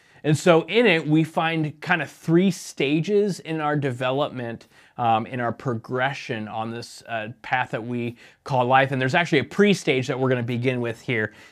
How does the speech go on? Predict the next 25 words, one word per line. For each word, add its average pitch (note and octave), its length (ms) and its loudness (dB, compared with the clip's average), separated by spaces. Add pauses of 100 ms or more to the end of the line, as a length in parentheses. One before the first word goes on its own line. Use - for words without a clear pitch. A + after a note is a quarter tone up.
in B2+ 180 -2
just B2 240 -4
a A#2 40 -8
second. A#2+ 260 -6
And A2 100 -12
so A2+ 140 -10
today, D#3+ 580 4
what C#3 220 -4
we C#3 120 -6
will B2 160 -4
do B2+ 360 -2 (260)
is B2+ 180 -4
we C#3 80 4
will A#2+ 140 -2
start - 560 2
with D3 220 -4
the C3 80 -4
pre-stage D#3 720 0
and B2 140 -10
the A2+ 60 -10
first D#3 360 -2
stage, A2+ 400 -8
and A2+ 380 -10
next E3+ 340 -10
time A2 460 -8